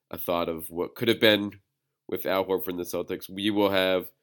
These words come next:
a full podcast, podcast reacting to the news and the N B A draft on Friday, since the Celtics obviously have plenty of things in play. But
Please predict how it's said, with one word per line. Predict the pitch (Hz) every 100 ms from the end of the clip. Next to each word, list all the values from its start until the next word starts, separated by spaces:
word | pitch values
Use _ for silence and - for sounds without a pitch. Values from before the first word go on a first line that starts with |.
| _ _ _
a | 98 95
full | - 101 98
podcast, | - 95 92 95 95 90 90 - _
podcast | 113 107 104 95 92
reacting | 92 117 135 135 110
to | - 104 98 95 90 _ _ _ _ _
the | 92
news | 92 92 92 92 87 - -
and | 92 92 92
the | 92 85
N | 95
B | 92 90
A |
draft | 85 87 85 85 - - _ _ _ -
on | 90 90
Friday, | - 95 90 87 87 87 80 - -
since | - 90 82
the | 85
Celtics | - 98 90 -
obviously | - 90 87 - 87 87
have | 85 82 - _ _ _ _
plenty | - 131 127
of | 117
things | 110 101
in | 101
play. | 90 90 90 90
But | - 92 92 90